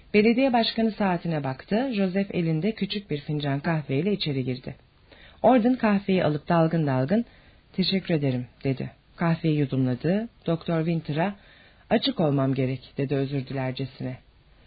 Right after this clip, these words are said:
"Öyle olmalıyım." "Düşmanın kaç adamı var biliyor musunuz?" "Çok değil." dedi doktor. "İki yüz elliden çok olduğunu sanmam. Ama hepsinin elinde o küçük makinalı tüfekten var." Belediye başkanı yine kahvesini yudumladı. Yeni bir konuya geçti sonra.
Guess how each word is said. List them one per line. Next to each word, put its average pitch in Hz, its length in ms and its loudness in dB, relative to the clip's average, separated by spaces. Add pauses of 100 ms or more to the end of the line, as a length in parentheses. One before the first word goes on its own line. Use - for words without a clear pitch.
"Öyle 233 260 6
olmalıyım." 131 500 -2 (380)
"Düşmanın 254 400 2
kaç 269 220 0
adamı 147 300 0
var 131 200 0
biliyor 185 220 -2
musunuz?" 233 420 -4 (720)
"Çok - 280 -2
değil." 214 240 4
dedi 135 220 -2
doktor. 135 480 -10 (360)
"İki 202 200 0
yüz 202 140 4
elliden 202 380 4
çok 190 220 -4
olduğunu 175 300 -2
sanmam. 143 420 -2 (360)
Ama 180 160 4
hepsinin 175 400 2
elinde 151 320 2
o 185 80 -2
küçük - 320 -6
makinalı 156 380 -2
tüfekten 135 580 -6
var." 131 280 -8 (760)
Belediye 165 400 2
başkanı 151 420 0
yine 175 280 2
kahvesini 135 580 -6
yudumladı. 131 580 -4 (320)
Yeni 226 240 6
bir 233 100 0
konuya 165 320 0
geçti 135 360 -4
sonra. 127 360 -4